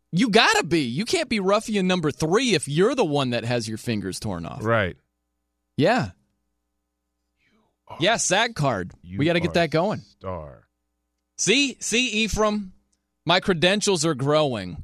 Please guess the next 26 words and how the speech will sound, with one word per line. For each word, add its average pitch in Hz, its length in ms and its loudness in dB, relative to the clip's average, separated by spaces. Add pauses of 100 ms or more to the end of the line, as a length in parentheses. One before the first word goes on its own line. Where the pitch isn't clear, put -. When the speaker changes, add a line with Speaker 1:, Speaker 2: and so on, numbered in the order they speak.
(160)
Speaker 1:
for - 160 -4
the 135 80 -2
film 170 300 0
you're 156 120 0
putting 156 280 0
together 135 380 0
about 123 240 0
Shaquem 139 420 -2
Griffin, 120 480 0
where 127 200 0
I 127 140 2
can 127 180 -2
play 123 400 0
John 120 320 -2
Schneider, 113 500 -2
this, 107 460 -4
the 113 360 -2
Seahawks 117 560 0
G 117 280 0
M, 101 360 -2
calling 127 340 0
him 113 100 -2
on 113 140 -2
the 107 40 -6
phone 110 360 -2
saying, 104 360 -4